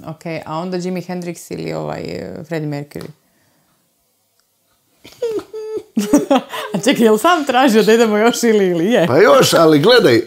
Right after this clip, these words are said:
Speaker 2: Jimi Hendrix je, e, gitarista, a Freddie je
Speaker 1: Ali nema
Speaker 2: umjetnik.
Speaker 1: veze, mi se igramo u fantaziji da imamo opciju jednog ili drugog.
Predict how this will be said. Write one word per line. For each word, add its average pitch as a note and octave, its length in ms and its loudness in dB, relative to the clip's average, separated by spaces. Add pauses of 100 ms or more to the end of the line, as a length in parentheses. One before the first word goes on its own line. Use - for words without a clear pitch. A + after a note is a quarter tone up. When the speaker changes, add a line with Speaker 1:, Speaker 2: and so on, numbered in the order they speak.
Speaker 2:
Jimi D#3+ 360 0
Hendrix E3 580 2
je, B2 100 4
e, - 100 -2 (1300)
gitarista, C3 840 4
a E3+ 140 0 (120)
Freddie G#3 380 4
je F#3 240 6 (420)
Speaker 1:
Ali E3 220 -2
nema C#4+ 240 2
Speaker 2:
umjetnik. C#4+ 340 4
Speaker 1:
veze, C#3+ 180 0
mi A#3 160 2
se C4 160 2
igramo C4 280 2
u G3 80 0
fantaziji A3+ 720 0
da G3+ 140 0
imamo A3 280 0
opciju G#3+ 440 0
jednog G#3+ 340 2
ili F#3 220 2
drugog. D3+ 360 -4